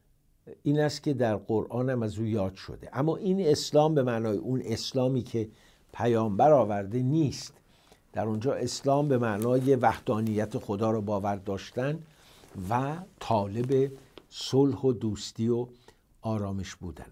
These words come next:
است. ممنونم ازت. امیدوارم در، با بضاعت مزجاتم، <laughs> با اون اندازه‌ای که دانشی دارم، پاسخ شما رو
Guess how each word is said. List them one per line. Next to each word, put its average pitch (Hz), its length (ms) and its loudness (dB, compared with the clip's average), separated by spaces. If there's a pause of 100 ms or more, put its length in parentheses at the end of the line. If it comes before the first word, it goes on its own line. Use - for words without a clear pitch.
است. - 280 -20
ممنونم 120 460 0
ازت. 90 340 -10
امیدوارم 147 500 0
در، 123 280 0 (760)
با 110 280 0
بضاعت 120 680 0
مزجاتم، 127 1120 0 (400)
<laughs> - 440 -20
با - 100 -4
اون 120 200 0
اندازه‌ای 113 600 0
که 117 120 -4
دانشی 107 580 -4
دارم، 110 380 -4
پاسخ 107 500 -8
شما 101 360 -6
رو 107 180 -6